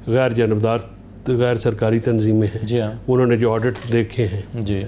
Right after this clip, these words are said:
Speaker 1: उन पे फिर शकूक व शुबहात का जो है वो करता है। ब-, बुनियादी तौर पे देखिए,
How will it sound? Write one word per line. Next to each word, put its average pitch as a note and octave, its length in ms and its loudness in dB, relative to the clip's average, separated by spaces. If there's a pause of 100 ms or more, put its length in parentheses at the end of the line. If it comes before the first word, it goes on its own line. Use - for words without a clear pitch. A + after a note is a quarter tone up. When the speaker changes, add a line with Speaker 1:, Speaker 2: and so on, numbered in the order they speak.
(140)
Speaker 1:
उन C3 160 4
पे B2+ 220 2
फिर B2+ 200 -2
शकूक A#2 420 -2
व B2 40 2
शुबहात G#2 380 -2
का A2+ 440 -2
जो A2+ 220 0
है G#2+ 360 -2
वो A2 220 -4
करता G#2 340 -8
है। A#2 180 -8
ब-, B2+ 240 -4
बुनियादी B2+ 420 2
तौर D3+ 240 0
पे D3 140 -2
देखिए, C3 420 0